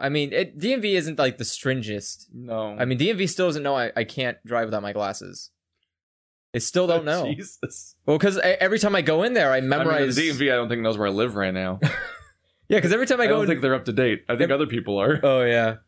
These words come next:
Speaker 1: I mean, every time I go in D M V, they have the, what's it called? They have the stupid board
Speaker 2: Yeah.
Speaker 1: behind them. And so all I do is I just, like, look at it with my glasses and I just memorize every single, every
Speaker 2: Yeah.
Speaker 1: option. And so then when they tell me, to do,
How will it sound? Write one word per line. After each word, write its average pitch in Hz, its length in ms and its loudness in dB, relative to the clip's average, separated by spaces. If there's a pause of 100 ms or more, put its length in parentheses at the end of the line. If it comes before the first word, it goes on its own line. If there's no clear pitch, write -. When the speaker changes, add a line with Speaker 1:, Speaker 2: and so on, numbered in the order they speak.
(160)
Speaker 1:
I 160 100 2
mean, 190 160 4
every 220 160 2
time 226 100 2
I 220 60 2
go 202 120 2
in 175 100 0
D 180 100 0
M 156 100 0
V, 214 160 0
they 160 140 2
have 156 460 -4
the, 110 500 4
what's - 160 -4
it - 60 2
called? 113 160 0
They 120 80 0
have 190 160 -2
the 151 80 -2
stupid 131 360 -2
board 143 440 0 (240)
Speaker 2:
Yeah. 127 100 -2
Speaker 1:
behind 135 300 0
them. 233 240 0 (360)
And 175 140 0
so 214 160 2
all 226 180 4
I 214 100 4
do 233 200 2
is 165 100 2
I 170 80 4
just, - 320 -6
like, 147 200 2
look 175 180 2
at 208 40 2
it 165 80 0
with 156 140 0
my 151 120 2
glasses 151 420 0
and 131 100 2
I 143 60 2
just 170 160 0
memorize 123 680 0
every 147 260 2
single, 139 640 0 (580)
every 147 220 2
Speaker 2:
Yeah. 139 80 2
Speaker 1:
option. 127 420 -2 (240)
And 151 160 2
so 196 140 2
then 175 100 2
when 170 60 2
they 160 80 2
tell 170 200 -2
me, 170 140 -2
to 131 80 -8
do, 135 180 0